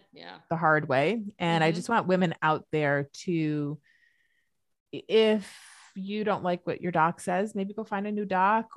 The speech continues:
Speaker 2: or, you know, because you, you really have to feel like this is a, a team.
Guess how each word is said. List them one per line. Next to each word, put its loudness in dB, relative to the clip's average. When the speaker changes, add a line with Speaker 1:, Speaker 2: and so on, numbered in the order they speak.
Speaker 2:
or, -2
you -4
know, -2
because 2
you, -2
you -2
really 8
have 4
to 0
feel 2
like 2
this -2
is -2
a, -2
a -8
team. -6